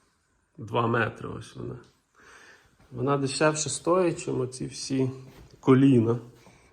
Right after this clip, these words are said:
І там всередині ще в стуфі коліна. <clears throat> Вона одна стоїть дешевше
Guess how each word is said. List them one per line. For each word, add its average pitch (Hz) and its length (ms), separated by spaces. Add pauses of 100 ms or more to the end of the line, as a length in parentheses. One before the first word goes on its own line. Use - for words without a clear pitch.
(300)
І 120 80
там 113 360
всередині 123 680
ще - 160
в 110 100
стуфі - 440
коліна. 123 460 (1160)
<clears throat> 156 240
Вона 143 320
одна 143 280
стоїть 143 480
дешевше 143 720